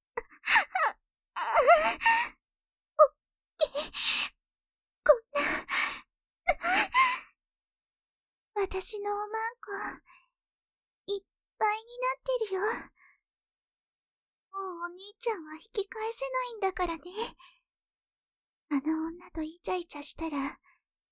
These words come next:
許さないから。私が一緒に遊んであげるし、精子が溜まったらこうやって処理してあげる。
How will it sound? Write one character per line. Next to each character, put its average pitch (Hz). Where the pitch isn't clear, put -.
許 302
さ 339
な 320
い 311
か -
ら。 269
私 320
が 349
一 349
緒 370
に 370
遊 381
ん 392
で 403
あ 403
げ 415
る 440
し、 -
精 381
子 -
が 277
溜 302
ま 302
っ 320
た 349
ら 294
こ 330
う 349
や 359
っ -
て -
処 415
理 427
し -
て 339
あ 311
げ 330
る。 330